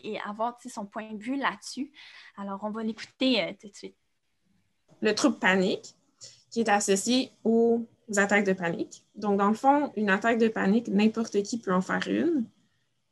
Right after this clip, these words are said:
Speaker 2: Mais quand tu commences à avoir peur de faire des attaques de panique parce que t'en as déjà fait, puis que tu en viens à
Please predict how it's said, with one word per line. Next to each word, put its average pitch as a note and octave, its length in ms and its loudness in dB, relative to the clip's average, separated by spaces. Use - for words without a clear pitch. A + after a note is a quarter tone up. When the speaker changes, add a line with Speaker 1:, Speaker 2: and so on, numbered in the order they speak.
Speaker 2:
Mais G#3 520 8
quand C4 160 6
tu - 140 -4
commences A3 320 2
à G#3+ 60 6
avoir F#3+ 280 4
peur B3+ 320 4
de G#3+ 100 0
faire G#3 180 2
des G#3 160 2
attaques G3 300 2
de G3 100 0
panique G3 460 -2
parce G#3+ 180 -4
que A#3 120 -2
t'en G3+ 200 0
as G3 80 6
déjà F#3+ 340 0
fait, G#3+ 300 -6
puis G3+ 140 -14
que G#3 100 2
tu G3 160 0
en F#3+ 160 2
viens G#3+ 280 0
à F#3+ 200 2